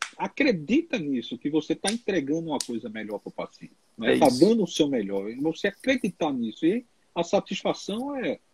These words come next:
Speaker 1: é total, porque você tem o feedback. Não tem como você não ter o feedback, você fazendo dessa maneira.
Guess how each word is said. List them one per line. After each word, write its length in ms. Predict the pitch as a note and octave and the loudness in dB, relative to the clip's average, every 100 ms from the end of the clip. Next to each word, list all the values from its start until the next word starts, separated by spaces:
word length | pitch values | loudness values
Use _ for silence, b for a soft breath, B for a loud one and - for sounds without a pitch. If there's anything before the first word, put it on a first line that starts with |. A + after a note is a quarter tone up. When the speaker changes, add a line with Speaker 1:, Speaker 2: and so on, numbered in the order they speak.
| _ | _
Speaker 1:
é 80 | - | -4
total, 520 | - - - G2 F#2 _ _ _ | 2 2 2 -4 -4 _ _ _
porque 300 | C3+ - D#3 | -6 0 2
você 280 | E3 - F#3 | 2 2 0
tem 260 | - A3 | 2 2
o 40 | G3 | 2
feedback. 540 | - D#3+ A3+ G2+ F3 - - - _ | -2 -2 -2 -4 -8 -10 -14 -14 _
Não 180 | G3 G3 | 2 2
tem 260 | - A#3+ | 4 2
como 220 | A#3+ A3+ F3+ | 4 0 0
você 340 | E3 - D#3+ | -2 0 -2
não 140 | D3+ B2+ | 0 -2
ter 180 | D3 | 0
o 60 | A#2+ | 0
feedback, 460 | - G#2+ F2+ D#2+ - - _ - _ | 0 -4 -4 -8 -6 -8 _ -20 _
você 260 | B2 - | -6 2
fazendo 540 | C#3 C3+ G#2+ A#2 D3+ C3+ | 4 4 2 2 2 2
dessa 260 | B2+ - | 0 0
maneira. 380 | A2 F#2 E2+ - | -8 -8 -10 -12